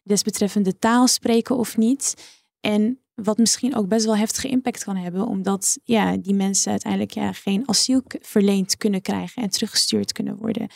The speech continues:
W-, we zijn letterlijk mensen aan het reduceren tot, tot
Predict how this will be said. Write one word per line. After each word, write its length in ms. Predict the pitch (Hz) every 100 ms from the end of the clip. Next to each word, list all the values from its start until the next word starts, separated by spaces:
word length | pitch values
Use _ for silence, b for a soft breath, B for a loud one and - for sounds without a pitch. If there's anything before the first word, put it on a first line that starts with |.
| _
W-, 80 | - 185 185
we 340 | - - 185 208
zijn 340 | 233 226 220
letterlijk 520 | 233 262 247 226 214
mensen 480 | 208 214 233 226 254
aan 120 | 208
het 160 | 208 -
reduceren 600 | 208 202 185 220 214 202
tot, 340 | - 190 - -
tot 320 | 214 190 -